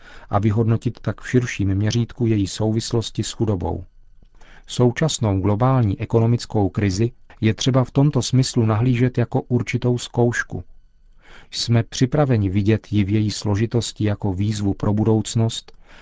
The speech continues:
a nejenom jako nouzový stav, který potřebuje krátkodobé řešení?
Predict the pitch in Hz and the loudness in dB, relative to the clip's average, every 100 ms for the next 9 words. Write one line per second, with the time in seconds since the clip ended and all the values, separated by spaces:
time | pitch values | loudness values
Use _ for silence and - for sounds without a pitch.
0 | - - 107 104 113 113 110 101 98 110 | -10 -2 0 2 2 4 2 2 0 0
1 | 101 101 98 104 101 95 - 110 - - | 0 0 0 0 0 -2 -4 -4 -6 -8
2 | - 101 95 101 - 104 98 104 - 104 | -2 -2 -2 -4 -4 -4 -2 -2 0 0
3 | 98 - 101 92 98 95 95 - 98 98 | 0 -2 -2 0 0 -2 -4 -2 -2 -2
4 | 104 | -4